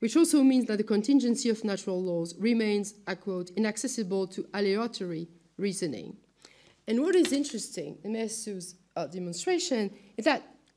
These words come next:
he's not proposing a return to Hume. He's not saying, "Oh, Kant has not, uh, superseded Hume, so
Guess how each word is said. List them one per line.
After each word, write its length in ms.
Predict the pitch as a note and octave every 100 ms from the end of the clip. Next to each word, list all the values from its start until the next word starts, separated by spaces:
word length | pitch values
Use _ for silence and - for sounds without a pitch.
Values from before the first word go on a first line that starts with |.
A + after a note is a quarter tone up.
| _ _ _
he's 200 | C#4+ C#4+
not 220 | E4 -
proposing 600 | C4 B3+ D4 C#4 A#3 G3+ G3
a 80 |
return 440 | F#3+ F#3 - B3 G3
to 120 | F#3+
Hume. 500 | D#3 C4+ D#4+ E3 C3 - _ -
He's 120 | A3
not 100 | C4
saying, 520 | C4 B3 A#3 G3+ F#3+ -
"Oh, 240 | G#3+ G3+ - - _ _ _
Kant 240 | - A3 G3+
has 300 | F#3+ F3+ F3
not, 380 | F#3 F#3 F3+ - _ _
uh, 60 | F#3
superseded 760 | F3 F#3+ F#3+ F3+ - A#3 A3 E3
Hume, 340 | G3 G#3 G3
so 320 | - G3 F3